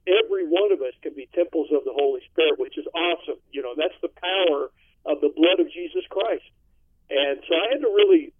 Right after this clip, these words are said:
just think about things I sing that are really Old Covenant ideas often and not New Covenant ideas.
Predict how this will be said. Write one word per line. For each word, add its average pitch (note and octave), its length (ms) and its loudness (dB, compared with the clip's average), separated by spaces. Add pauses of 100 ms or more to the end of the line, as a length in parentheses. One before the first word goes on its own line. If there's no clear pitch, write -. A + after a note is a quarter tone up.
(180)
just - 200 -2
think - 160 2
about - 280 -2
things G#3 280 2
I D#3+ 120 0 (160)
sing F#3+ 320 0 (600)
that G3 120 4
are F#3 140 4
really D#4+ 260 4
Old G#4 260 4 (100)
Covenant F4 420 -4
ideas C#3+ 540 -6
often C3+ 400 -8 (260)
and D3+ 140 0
not D#3 200 -2
New F#3 220 0
Covenant C#3 340 0
ideas. B2+ 560 -2